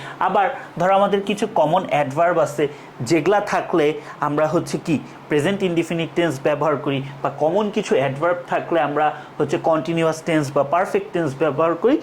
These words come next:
এই জিনিসগুলা থেকেই সবচেয়ে বেশি প্রশ্ন আসছে এবং এই জিনিসগুলাই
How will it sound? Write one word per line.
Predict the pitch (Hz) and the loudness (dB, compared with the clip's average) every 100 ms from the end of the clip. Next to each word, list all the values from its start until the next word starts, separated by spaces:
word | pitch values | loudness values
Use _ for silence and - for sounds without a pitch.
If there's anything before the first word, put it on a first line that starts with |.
| - - - | -4 -18 0
এই | 254 302 226 | 4 4 4
জিনিসগুলা | 185 185 175 202 247 | 2 0 0 2 0
থেকেই | 254 202 247 262 | 2 0 2 0
সবচেয়ে | 185 135 208 160 | -2 -2 -2 0
বেশি | 143 156 131 | 0 -2 -2
প্রশ্ন | 139 - 135 | -2 0 -2
আসছে | 127 - 131 - - - | -4 -4 -6 -6 -8 0
এবং | 214 214 - | 0 0 2
এই | 262 285 | 4 4
জিনিসগুলাই | 175 165 185 - 247 160 | 2 2 0 2 2 2